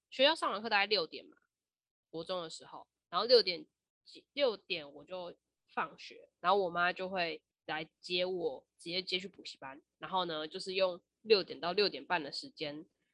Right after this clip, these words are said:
在车子上吃她准备的晚餐，然后我到补习班以后就开始补习。如果你那一天没有补习的话，她就是让你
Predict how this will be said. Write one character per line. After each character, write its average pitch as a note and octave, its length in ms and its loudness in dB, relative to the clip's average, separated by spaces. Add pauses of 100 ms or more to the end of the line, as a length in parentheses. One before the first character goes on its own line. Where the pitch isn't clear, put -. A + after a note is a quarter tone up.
(100)
在 F3 220 0
车 G3+ 160 -2
子 F3 100 -10
上 E3+ 220 0
吃 E3+ 300 6
她 E3 320 4 (100)
准 C#3+ 180 -8
备 F3 140 2
的 D3+ 100 0
晚 C#3 220 -6
餐， C3+ 240 -12 (320)
然 G3 140 2
后 G3+ 180 8
我 F3 80 0
到 G3 100 4
补 F3+ 120 -6
习 D#3 100 -12
班 D#3 140 -8
以 - 20 -18
后 D#3+ 100 -8
就 E3 80 -10
开 F3 120 -10
始 D#3+ 40 -8
补 - 220 -18
习。 - 240 -10 (720)
如 A3+ 120 -6
果 B3 100 4
你 A3 140 2
那 G3 160 0
一 - 20 -2
天 G3+ 140 -10
没 F3+ 80 -6
有 D#3+ 80 -6
补 E3 180 -16
习 - 140 -12
的 B2+ 80 -10
话， F#3+ 100 -14
她 F3 140 -10
就 E3+ 80 -12
是 F3+ 160 -10
让 E3+ 240 -6
你 B2 160 -20